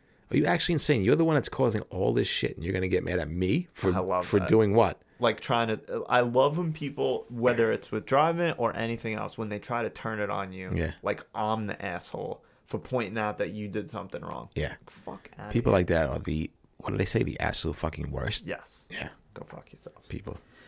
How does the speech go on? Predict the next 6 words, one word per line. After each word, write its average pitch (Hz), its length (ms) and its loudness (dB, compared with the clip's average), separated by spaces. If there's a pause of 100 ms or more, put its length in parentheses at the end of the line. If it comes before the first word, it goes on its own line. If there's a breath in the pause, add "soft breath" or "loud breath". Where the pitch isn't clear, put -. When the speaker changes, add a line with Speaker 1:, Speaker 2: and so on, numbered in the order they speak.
(300 loud breath)
Speaker 2:
Um, 110 540 0 (520)
so, 139 140 -4
yeah, 233 240 -4 (160)
those 151 200 2
are 175 40 -4
my 165 400 0